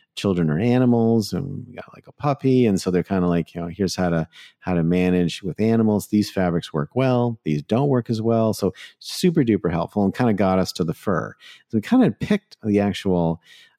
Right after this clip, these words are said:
um, covering, but we still hadn't actually picked the couch. And at this point,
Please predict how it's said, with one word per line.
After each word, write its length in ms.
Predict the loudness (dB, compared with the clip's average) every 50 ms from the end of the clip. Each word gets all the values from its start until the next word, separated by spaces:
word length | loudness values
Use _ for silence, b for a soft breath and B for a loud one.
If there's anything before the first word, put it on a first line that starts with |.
| b
um, 720 | -6 -4 -2 -2 -2 -2 -2 -4 -4 -6 -6 -8 -12 -16 -20 _ _ _
covering, 560 | -10 -4 -2 -2 0 0 0 -2 -2 -2 -2 -2
but 100 | -2 -2
we 80 | -2
still 300 | -4 -4 -2 0 2 2
hadn't 260 | 2 2 0 0 -2
actually 260 | -4 -4 -6 -6 -10 -10
picked 320 | -8 -8 -10 -10 _ _
the 60 | -10
couch. 460 | -4 -2 -2 -2 -2 -4 -10 -16 -18 _ B B B B B B B B B B B -4
And 100 | -2 0
at 80 | 0 2
this 160 | 0 -2 -2
point, 440 | -4 -2 0 2 2 2 2 0